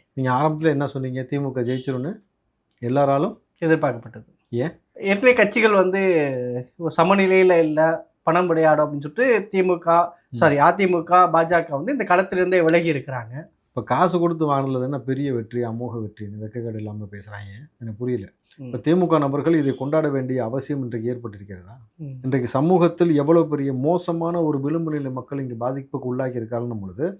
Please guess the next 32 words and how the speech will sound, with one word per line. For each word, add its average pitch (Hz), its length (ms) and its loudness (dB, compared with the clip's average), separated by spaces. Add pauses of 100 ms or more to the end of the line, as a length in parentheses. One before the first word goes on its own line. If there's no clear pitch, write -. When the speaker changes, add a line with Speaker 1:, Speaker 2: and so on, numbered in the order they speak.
(340)
Speaker 1:
அதை 151 220 4
பற்றி 185 300 -2
பேசாமல் 175 480 0
நாங்கள் 151 300 -2
ஈரோட்டில் 151 380 2
ஜெயிச்சிட்டோம், 147 340 -4
எங்களுக்கு 127 220 -4
மக்கள் 123 280 -4
வந்து 139 200 -4
பேராதரவு 139 500 -4
கொடுத்துருக்காங்கன்னு 127 640 -10
பெருமை 147 300 -4
பீத்தி 135 320 -12
சாயங்காலம் 127 400 -10
பேட்டி 143 200 -8
கொடுப்பாரு 98 340 -10
பாருங்க. 90 260 -20 (260)
Speaker 2:
ம். 139 80 -14
Speaker 1:
இது 139 160 2
எவ்வளவு 156 300 6
அவலமான 160 380 -2
விஷயம்னாக்கா, 135 600 -4 (520)
இன்றைக்கு 156 500 2
தமிழ்நாட்டுல 170 640 0
ஓராயிரம், 156 560 4 (220)
<clears throat> 156 300 -4
ஓராயிரம் 156 420 2
கேசஸ் 147 340 -4
பார்த்துட்டோம், 135 380 -8
ஓராயிரம் 143 460 0
போராட்டங்கள் 135 500 -6
பார்த்துருக்குறோம். 107 480 -12